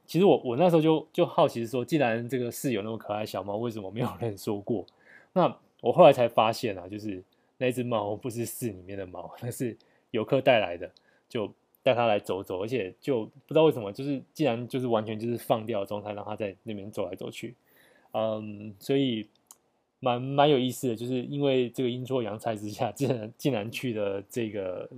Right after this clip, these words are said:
这个点。那点真的是很清静，几乎没什么人进去。所以后来在想啊，如果没有那只小橘猫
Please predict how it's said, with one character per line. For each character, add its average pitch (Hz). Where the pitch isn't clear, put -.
这 131
个 113
点。 98
那 -
点 131
真 139
的 139
是 135
很 101
清 113
静， 101
几 135
乎 139
没 123
什 110
么 95
人 92
进 101
去。 101
所 156
以 143
后 156
来 127
在 135
想 104
啊， 92
如 117
果 107
没 127
有 127
那 117
只 117
小 -
橘 110
猫 113